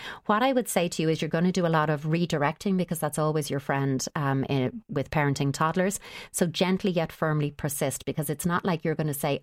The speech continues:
"Oh, can, I'm in the middle of doing something. Can you ask Dad to do that?" And he's gonna go, "Sure, why didn't I think of that?" He's going to push, push, push for you. You have to gently yet firmly persist. With things like bath time and bedtime,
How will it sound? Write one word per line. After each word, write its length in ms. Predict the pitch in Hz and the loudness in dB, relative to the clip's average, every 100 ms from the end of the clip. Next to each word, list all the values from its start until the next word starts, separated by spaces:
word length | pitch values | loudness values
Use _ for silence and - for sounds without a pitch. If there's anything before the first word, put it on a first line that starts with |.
| - | -2
"Oh, 320 | 277 254 180 | 0 0 0
can, 180 | - 226 | -2 -4
I'm 200 | - 262 | 0 2
in 80 | 262 | 2
the 80 | 240 | 2
middle 180 | 226 202 | 2 2
of 60 | |
doing 200 | 202 202 | 2 0
something. 360 | 190 180 170 160 | 0 -2 -2 -2
Can 120 | 180 | 0
you 120 | 180 175 | 2 2
ask 220 | 165 - | 0 0
Dad 260 | 180 190 | 0 0
to 100 | - | -2
do 120 | 160 156 | -4 -2
that?" 160 | 156 | 0
And 40 | 156 | -2
he's 120 | - | -4
gonna 160 | 156 | -4
go, 100 | 147 | -4
"Sure, 240 | 143 208 165 | -4 -2 0
why 160 | 170 | 0
didn't 220 | 165 160 147 | -2 -2 2
I 160 | 196 | 2
think 240 | 202 143 139 | 0 -4 -2
of 80 | |
that?" 240 | 139 127 - - - | -2 -2 -4 -16 -6
He's 160 | 196 - | -4 0
going 180 | 185 175 | 0 0
to 160 | 180 - - - | -2 -6 -20 -8
push, 280 | - 214 - | -2 -2 -2
push, 260 | - 180 - | -2 -2 -2
push 260 | 180 160 - | -4 -4 -4
for 100 | 151 | -2
you. 300 | 151 147 147 - - - | 0 0 -2 -10 -12 -2
You 160 | 180 | 0
have 220 | 156 165 | 0 0
to 80 | 170 | -2
gently 380 | 156 151 143 147 | 0 0 0 0
yet 180 | 147 - | 0 0
firmly 320 | 151 143 143 | 0 2 0
persist. 560 | - 135 - 131 - - - - - | -2 -4 -2 -2 -4 -12 -16 -14 -2
With 220 | 214 240 | 0 0
things 240 | 320 311 254 | -2 0 0
like 180 | - | -2
bath 340 | - 170 165 - | 0 2 0 -2
time 320 | 175 160 160 160 | 0 2 2 0
and 180 | 143 | -2
bedtime, 580 | - 156 156 - 131 151 | 0 -2 -2 -2 0 0